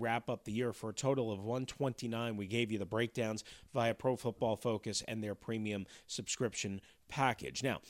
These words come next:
as far as an overall grade for Sean Dion Hamilton, a fifty-eight point two, so says P F F, a fifty-six point three against the run, eighty-four point two out of a hundred in terms of tackling,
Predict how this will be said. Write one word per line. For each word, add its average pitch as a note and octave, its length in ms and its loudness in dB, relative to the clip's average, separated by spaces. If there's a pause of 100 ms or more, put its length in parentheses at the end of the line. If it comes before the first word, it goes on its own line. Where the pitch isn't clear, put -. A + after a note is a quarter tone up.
(200)
as B2+ 120 -4
far D#3+ 200 8
as C#3 120 6
an C3+ 100 0 (100)
overall E3+ 600 10
grade C#3 440 6
for A2+ 100 -6
Sean B2+ 300 4
Dion A#2 300 2
Hamilton, A2 480 -2
a - 20 0
fifty-eight D#3 800 0
point C#3 320 -2
two, G#2+ 380 2
so B2+ 240 2
says A2+ 320 2
P C3 260 0
F G#2 220 0
F, A#2 240 0 (420)
a C3 120 2
fifty-six G3+ 760 4
point D#3 320 4
three D3+ 280 4
against B2+ 340 0
the C3+ 80 0
run, A2 340 2 (140)
eighty-four F3 560 2
point D3+ 340 0
two D#3 260 4
out A#2 140 4
of A2 80 -2
a A2 60 4
hundred C3 520 0
in B2 140 -4
terms A#2+ 320 -6
of A2 100 -12
tackling, B2 520 0